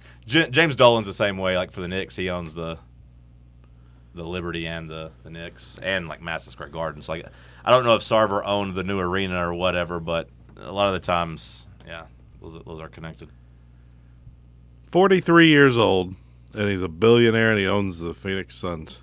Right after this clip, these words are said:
Speaker 1: Stanky rich.
Speaker 2: What a life.
Speaker 1: Stanky rich.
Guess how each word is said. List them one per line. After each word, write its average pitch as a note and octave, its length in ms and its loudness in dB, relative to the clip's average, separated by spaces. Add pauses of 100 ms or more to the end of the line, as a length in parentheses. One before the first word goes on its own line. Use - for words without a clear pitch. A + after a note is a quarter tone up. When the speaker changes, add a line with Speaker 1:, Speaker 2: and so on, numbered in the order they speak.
Speaker 1:
Stanky C#3+ 600 2
rich. F3+ 460 4
Speaker 2:
What A#2+ 120 -4
a A2+ 60 -4
life. F#2 480 -4 (3500)
Speaker 1:
Stanky A#2 500 -2
rich. - 480 -2